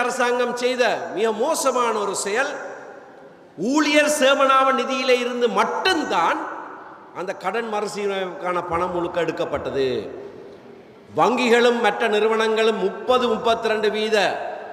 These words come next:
வட்டியை பெறுகிற வேளையிலே ஊழியர் சேவனாமல் நிதிக்கு ஒன்பது சதவீத வட்டியை கொடுக்கிறார்கள் என்று வாக்குறுதி கொடுத்திருக்கிறார்கள். கொடுத்துவிட்டு, "நாங்கள் உங்களுடைய பணத்தை எடுக்கலையே, உங்களுடைய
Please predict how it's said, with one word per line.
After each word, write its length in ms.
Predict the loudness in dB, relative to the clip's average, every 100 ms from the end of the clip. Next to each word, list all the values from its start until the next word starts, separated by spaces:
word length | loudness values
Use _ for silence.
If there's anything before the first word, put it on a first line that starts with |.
| -6 -2
வட்டியை 520 | -2 -4 2 2 2
பெறுகிற 440 | 2 2 2 2
வேளையிலே 880 | 0 0 0 0 2 4 4 2 -4 -10 -12 -14 -16 -18 -20 -20 -20 -20 -20 -20 -20 -20 _ _ _ _ _ _ _ _ -10
ஊழியர் 460 | 0 4 6 6 6
சேவனாமல் 560 | 6 6 4 4 2 2
நிதிக்கு 480 | 0 -2 -4 -4 -2 -4 -6 -10 -6
ஒன்பது 400 | -4 -2 -2 -2
சதவீத 480 | 0 0 0 0 0
வட்டியை 460 | 0 -2 -2 -2 -2
கொடுக்கிறார்கள் 560 | -4 -2 -2 -2 -4
என்று 220 | -6 -4 0
வாக்குறுதி 440 | 0 0 -2 -4
கொடுத்திருக்கிறார்கள். 640 | -6 -8 -12 -12 -14 -16 -18 -20 -20 -20 -20 -20 -20 -4
கொடுத்துவிட்டு, 640 | 0 0 0 -2 -2 0 0 0 -4 -8 -12 -12 -8 0
"நாங்கள் 300 | 4 4 2
உங்களுடைய 420 | 2 2 2 4
பணத்தை 280 | 4 4 2
எடுக்கலையே, 480 | 6 6 8 6 -2 -6 -8 -10 -12 -14 -16 -16 -18 -20 -12
உங்களுடைய 400 | 2 4 6 6